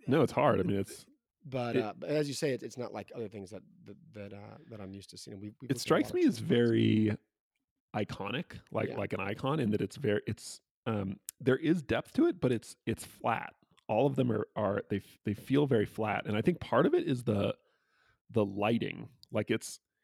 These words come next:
Speaker 1: it, it's, it's strange that it's, it's a book about light, but the, it's, the lighting doesn't create lots of depth. Like, there aren't, like, really strong shadows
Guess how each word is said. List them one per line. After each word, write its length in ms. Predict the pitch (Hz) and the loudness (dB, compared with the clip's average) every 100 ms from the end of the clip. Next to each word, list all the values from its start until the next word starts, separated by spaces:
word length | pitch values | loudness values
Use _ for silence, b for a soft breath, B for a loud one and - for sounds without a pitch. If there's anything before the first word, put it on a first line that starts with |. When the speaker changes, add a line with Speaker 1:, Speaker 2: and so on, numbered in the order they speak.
| _ - | _ 0
Speaker 1:
it, 100 | 143 - | 0 2
it's, 220 | 143 - - | -2 -2 -2
it's 160 | 139 | -2
strange 360 | - - 262 101 | -2 0 2 2
that 120 | 107 | 0
it's, 160 | 113 - | -2 -2
it's 120 | 131 127 | -4 -2
a 60 | |
book 220 | 131 170 | 0 0
about 500 | 104 87 110 123 92 | 0 -2 0 -2 -2
light, 520 | 101 113 90 - - - _ _ _ _ _ - 101 | -6 -4 -4 -8 -14 -16 _ _ _ _ _ -18 0
but 200 | 113 104 - 113 | 2 2 -2 0
the, 500 | 113 110 107 101 104 _ _ B B B _ | 2 4 2 0 -2 _ _ B B B _
it's, 360 | 113 - - - _ _ _ - - _ - | 0 0 -6 -16 _ _ _ -20 -20 _ -12
the 140 | 107 110 | -2 0
lighting 420 | 104 113 147 156 | 2 2 4 4
doesn't 260 | 127 120 - | 4 2 -2
create 500 | - 104 104 101 - | -2 -2 0 0 -2
lots 340 | 101 98 95 - | -4 -2 -2 -6
of 140 | - | -6
depth. 340 | 92 92 - 104 | -4 -4 -6 -8
Like, 140 | 98 | -2
there 180 | 104 - | -2 0
aren't, 180 | 113 113 | -2 0
like, 140 | 104 101 | -2 0
really 240 | 101 101 | 0 0
strong 360 | - 113 101 98 | -2 -2 -2 -4
shadows 800 | - - 92 101 98 101 101 | -4 -2 -2 -2 0 -2 -4